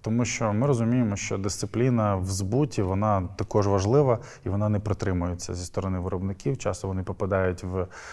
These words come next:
е, певні пастки емоційні, коли ринок рухається вгору. І ми розуміємо, що є така, е, науково підтверджена, е, теорія, що,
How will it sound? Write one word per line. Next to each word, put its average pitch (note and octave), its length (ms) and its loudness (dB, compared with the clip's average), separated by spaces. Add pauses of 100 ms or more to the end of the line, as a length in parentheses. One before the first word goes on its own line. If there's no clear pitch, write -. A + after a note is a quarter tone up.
(260)
е, F#2 440 2
певні F#2 280 4
пастки - 540 0
емоційні, A2 600 2
коли F#2+ 540 4
ринок G#2 560 2
рухається G2+ 540 0
вгору. B2+ 460 4 (460)
І A2 80 -2
ми A2+ 120 6
розуміємо, B2 500 6
що G#2 480 4
є G#2 180 2
така, G2+ 380 4
е, F2+ 100 0 (600)
науково G2 440 2
підтверджена, F#2+ 640 0 (460)
е, F#2 520 2
теорія, C#3 420 2
що, G2+ 460 -2